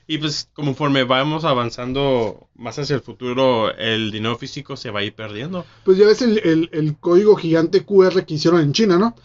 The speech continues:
Speaker 2: Que lo podías escanear para pedir.
Speaker 1: Ajá.
Speaker 2: Digo, o sea, realmente hoy en día, güey, creo que estamos viviendo la etapa más grande de la simulación.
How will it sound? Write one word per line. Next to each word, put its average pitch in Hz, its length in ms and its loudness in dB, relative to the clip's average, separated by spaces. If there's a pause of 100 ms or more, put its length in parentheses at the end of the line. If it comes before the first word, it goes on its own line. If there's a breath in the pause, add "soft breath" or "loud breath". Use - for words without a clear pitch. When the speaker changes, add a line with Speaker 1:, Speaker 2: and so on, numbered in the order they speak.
(240 soft breath)
Speaker 2:
Que 185 60 0
lo 170 120 2
podías 165 240 2
escanear 160 420 0
para 160 200 -4
pedir. 151 300 0 (120)
Speaker 1:
Ajá. 113 400 -10
Speaker 2:
Digo, 165 500 2 (320)
o 156 80 -20
sea, 156 280 -6
realmente 190 760 2 (360)
hoy 226 240 2
en 220 140 4
día, 240 200 4
güey, 233 320 0 (360)
creo 226 180 2
que 226 80 -6
estamos 196 360 0
viviendo 185 320 4
la 202 100 4
etapa 165 420 -8
más 202 200 2
grande 196 360 6
de 190 120 8
la 160 140 4
simulación. 156 800 2